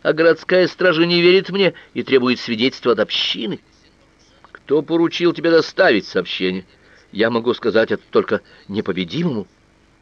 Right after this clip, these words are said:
«Если дело не терпит, и ты говоришь правду, то я помогу тебе свидеться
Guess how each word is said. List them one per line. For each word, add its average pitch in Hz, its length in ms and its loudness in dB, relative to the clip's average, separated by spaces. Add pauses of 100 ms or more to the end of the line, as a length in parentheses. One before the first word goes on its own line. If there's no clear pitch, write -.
(120)
«Если 107 340 -2
дело 131 260 6
не 135 140 2
терпит, 131 400 0 (540)
и 95 80 -8
ты 98 100 -4
говоришь 104 380 0
правду, 113 360 0
то 104 100 -6
я 110 120 2
помогу 113 360 -2
тебе 147 220 -2
свидеться 117 540 -4